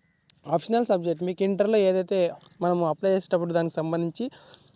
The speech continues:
అప్లై చేసుకుని ఉంటామో దాని నుంచి కూడా మనకు అరవై మార్కులు, నలభై మార్కులనే ఉంటాయి కాబట్టి so మీ ఇంటర్ సబ్జెక్ట్స్ పైన కూడా మీరు దృష్టి అనేది కొనసాగించండి. So అక్కడ మీరు చదువుకున్నా కూడా మీకు మంచి మార్కులు రావడానికి అవకాశం అనేది ఉంటది.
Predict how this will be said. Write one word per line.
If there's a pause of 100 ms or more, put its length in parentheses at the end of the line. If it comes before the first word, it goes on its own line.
(160)
అప్లై (100)
చేసుకుని
ఉంటామో (400)
దాని
నుంచి
కూడా
మనకు (280)
అరవై (140)
మార్కులు, (180)
నలభై (120)
మార్కులనే (100)
ఉంటాయి
కాబట్టి (380)
so
మీ
ఇంటర్
సబ్జెక్ట్స్
పైన
కూడా
మీరు (360)
దృష్టి
అనేది
కొనసాగించండి. (440)
So (380)
అక్కడ (120)
మీరు
చదువుకున్నా
కూడా (300)
మీకు
మంచి
మార్కులు
రావడానికి
అవకాశం
అనేది
ఉంటది.